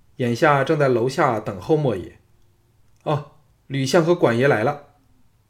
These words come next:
项少龙和京俊暗叫不妙，却苦在莫傲已经坐了起来，想冒险逃走都办不到。幸好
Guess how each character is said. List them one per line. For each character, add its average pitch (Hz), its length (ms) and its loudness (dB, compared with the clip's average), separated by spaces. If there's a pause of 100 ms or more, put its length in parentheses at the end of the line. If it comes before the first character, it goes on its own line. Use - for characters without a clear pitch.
(1300)
项 147 340 -2
少 139 120 -4
龙 127 120 -2
和 135 140 -6
京 151 260 -6
俊 147 200 -8
暗 131 180 -6
叫 110 140 -6
不 92 160 -12
妙， 98 360 -16 (1500)
却 160 280 2
苦 139 240 -6
在 143 140 0
莫 165 240 0
傲 160 160 0
已 113 60 -4
经 120 160 -6
坐 196 200 4
了 135 80 0
起 113 160 -10
来， 82 280 -20 (640)
想 101 480 -8
冒 131 160 -6
险 104 180 -12
逃 120 220 -4
走 139 160 -4
都 - 100 -16
办 107 220 -8
不 95 60 -14
到。 - 320 -20 (1400)
幸 156 240 -4
好 101 260 -10